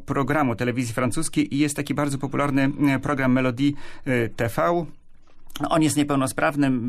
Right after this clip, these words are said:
przylatuje do nas i będzie nas, naszym, naszym jurorem. To jest gwiazda telewizji, e, francuskiej. A tak przy okazji wspomniany wcześniej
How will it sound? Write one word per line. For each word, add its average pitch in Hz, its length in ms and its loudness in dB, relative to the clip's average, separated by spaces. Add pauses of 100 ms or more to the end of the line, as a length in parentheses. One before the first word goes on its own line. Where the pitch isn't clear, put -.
(160)
przylatuje 131 480 0
do 127 120 0
nas 120 200 -2
i - 20 -4
będzie 120 260 2
nas, 120 260 -2
naszym, 127 420 2
naszym 120 300 0
jurorem. 117 340 0
To 98 60 -8
jest 101 100 -6
gwiazda 113 260 -2
telewizji, 104 420 -4 (280)
e, 110 240 0
francuskiej. 127 560 0
A 143 40 0
tak 139 120 -2
przy - 120 -6
okazji 143 280 0
wspomniany 131 420 0
wcześniej 135 300 0